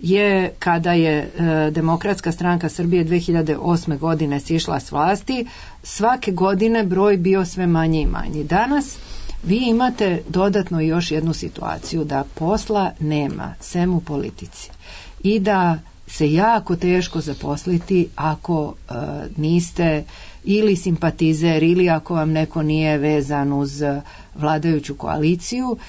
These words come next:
I tu, znate, ima, ima ljudi koji mogu da rade nešto privatno, to je u,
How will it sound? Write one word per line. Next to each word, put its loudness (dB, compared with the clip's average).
I 0
tu, 0
znate, 2
ima, 2
ima -2
ljudi 2
koji 0
mogu 4
da 2
rade 2
nešto 0
privatno, 0
to -2
je 0
u, -2